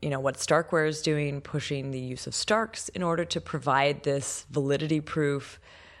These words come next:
uh, in a dex context. So in these cases, actually, it doesn't matter whether or not the data, the underlying data is private. In fact, it might actually be optimal for that to be auditable. The idea here is more that in the check-in points with the main chain, the zero knowledge proof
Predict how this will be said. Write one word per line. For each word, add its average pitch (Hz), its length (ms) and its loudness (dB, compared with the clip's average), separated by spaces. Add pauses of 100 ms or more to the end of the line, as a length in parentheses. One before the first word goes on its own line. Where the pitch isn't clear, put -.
(100)
uh, 143 200 2
in 135 140 0
a 135 60 0
dex 151 380 2
context. 160 720 0 (200)
So 131 380 2
in 165 240 2
these 175 200 2
cases, 190 380 6
actually, 147 240 4
it 143 60 0
doesn't 139 240 0
matter 139 380 2
whether 135 280 2
or 123 60 0
not 131 360 -2
the 147 60 -2
data, 131 340 0
the 143 140 2
underlying 139 420 -2
data 123 220 -6
is - 100 -14
private. 156 380 4
In 143 100 -2
fact, 135 340 2
it 147 80 0
might 143 240 0
actually 123 380 0 (340)
be 127 280 0 (260)
optimal 147 480 4
for 147 140 0
that 117 200 2
to - 80 -6
be - 160 -4
auditable. 147 640 4 (320)
The 151 120 6
idea 151 240 4
here 147 200 4
is 131 120 -2
more 139 240 2
that 131 220 0 (640)
in 170 100 4
the 156 80 0
check-in 190 500 2
points 143 380 0
with 139 120 -8
the - 60 0
main 139 300 0
chain, - 460 -2
the 143 100 -2
zero 135 220 0
knowledge 135 340 -2
proof 131 460 -2